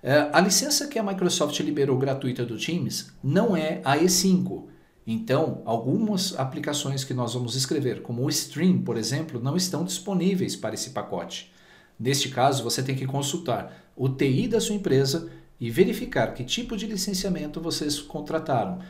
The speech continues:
Se é um E um, um E três, o E cinco, e a partir dessa informação,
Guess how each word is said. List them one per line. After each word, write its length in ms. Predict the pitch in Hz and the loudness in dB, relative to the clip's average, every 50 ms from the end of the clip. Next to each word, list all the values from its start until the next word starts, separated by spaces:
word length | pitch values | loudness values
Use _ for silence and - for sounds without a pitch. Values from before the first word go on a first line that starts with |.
| - - | -12 -2
Se 300 | - - - - 147 143 | 2 4 4 6 6 4
é 80 | 135 | 4
um 160 | 120 113 123 | 4 2 2
E 100 | 120 117 | 2 2
um, 440 | 113 123 143 160 170 180 180 185 - - | 2 2 2 2 4 4 4 4 2 0
um 140 | - 117 | 0 0
E 60 | 120 113 | -2 -2
três, 560 | - - 135 147 156 160 160 143 - - - | 0 -2 0 0 0 0 0 -2 -2 -4 -2
o 80 | 117 | -2
E 60 | 113 110 | 0 0
cinco, 580 | - - - 156 175 185 185 180 202 190 185 - - - - - | 0 0 0 2 2 2 4 4 2 0 -2 -4 -10 -12 -8 -2
e 80 | 120 131 | 0 0
a 40 | |
partir 380 | 131 131 139 135 131 - 165 160 | 4 4 2 2 2 0 0 0
dessa 680 | - - 143 170 202 233 226 - 233 220 180 180 - - | 2 2 2 2 2 2 2 0 0 0 -2 -4 -4 0
informação, 960 | 165 180 - - - - 208 208 185 185 226 226 - - 139 131 135 156 - | 2 2 2 2 2 2 4 4 4 4 4 2 0 2 2 2 2 0 -2